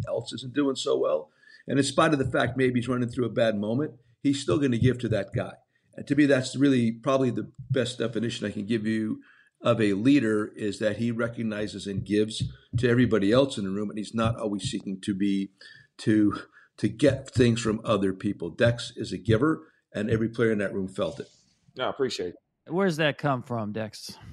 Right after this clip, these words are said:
Speaker 2: Um, I had to be my parents. They still keep me humble. They humble me all the time. So I think that's half of it. And at the end of the day, like, like Joe said, I feed off energy. And I don't want anybody to have any type of ill energy, 'cause I feel like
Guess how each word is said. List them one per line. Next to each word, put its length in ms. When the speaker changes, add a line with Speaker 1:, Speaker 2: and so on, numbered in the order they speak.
Speaker 2:
Um, 600
I 60
had 140
to 60
be 80
my 160
parents. 560
They 140
still 380
keep 140
me 160
humble. 380
They 80
humble 240
me 200
all 180
the 360
time. 120
So 300
I 60
think 240
that's 200
half 260
of 120
it. 160
And 200
at 120
the 80
end 120
of 80
the 100
day, 400
like, 300
like 200
Joe 160
said, 200
I 100
feed 200
off 160
energy. 520
And 140
I 40
don't 160
want 220
anybody 540
to 100
have 300
any 200
type 300
of 220
ill 320
energy, 420
'cause 160
I 180
feel 120
like 180